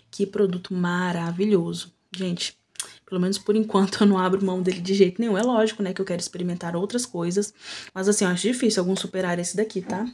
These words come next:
E foi uma semana, como eu já falei pra vocês, muito quente, mas eu consegui usar perfumes mais docinhos, perfumes marcantes.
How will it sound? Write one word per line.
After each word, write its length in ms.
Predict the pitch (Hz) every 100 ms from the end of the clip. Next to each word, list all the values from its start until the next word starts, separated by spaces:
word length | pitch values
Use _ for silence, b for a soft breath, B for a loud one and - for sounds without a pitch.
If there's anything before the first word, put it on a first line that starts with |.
| - _ _ _ _ -
E 60 | 214
foi 160 | 254
uma 140 | 294 302
semana, 440 | 285 247 202 202
como 160 | 202 185
eu 40 |
já 100 | 196
falei 180 | 202 208
pra 140 | 202
vocês, 480 | 196 202 - 185 180
muito 340 | 190 190 196 233
quente, 280 | 202 190 202
mas 120 | 185
eu 80 | 196
consegui 420 | 208 202 190 202
usar 320 | 214 196 190
perfumes 480 | - 214 - 202 196
mais 220 | 190 185
docinhos, 560 | 185 226 - 196 196 185
perfumes 400 | 185 180 185 185
marcantes. 680 | 202 - - 190 190 -